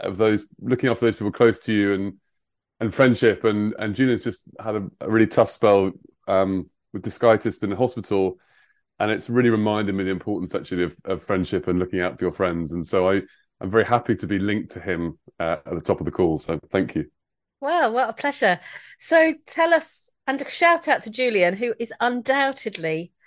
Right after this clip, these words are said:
Speaker 2: listening to this podcast.
Speaker 1: <laughs>
Speaker 2: So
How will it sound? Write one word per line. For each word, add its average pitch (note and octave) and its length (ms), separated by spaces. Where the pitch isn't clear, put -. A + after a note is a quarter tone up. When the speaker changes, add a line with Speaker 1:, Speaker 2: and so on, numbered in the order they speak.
Speaker 2:
listening F3+ 460
to - 140
this E3+ 180
podcast. F#3 720
Speaker 1:
<laughs> - 280
Speaker 2:
So D#4+ 420